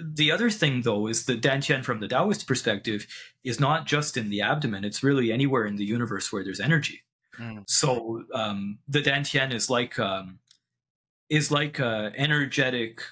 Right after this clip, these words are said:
Speaker 1: field that can exist anywhere. But we think of our bodies as being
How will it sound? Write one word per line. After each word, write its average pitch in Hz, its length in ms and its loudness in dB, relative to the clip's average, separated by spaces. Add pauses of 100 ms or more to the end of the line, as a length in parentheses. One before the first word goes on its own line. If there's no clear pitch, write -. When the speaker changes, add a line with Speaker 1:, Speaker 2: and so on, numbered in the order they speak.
(160)
Speaker 1:
field 131 640 2
that - 220 -4
can 120 160 0
exist 107 340 -2
anywhere. 110 540 0 (340)
But 135 220 0
we 147 100 0
think 175 220 0
of 139 80 0
our 123 140 0
bodies 117 520 0
as 98 140 -4
being 107 420 0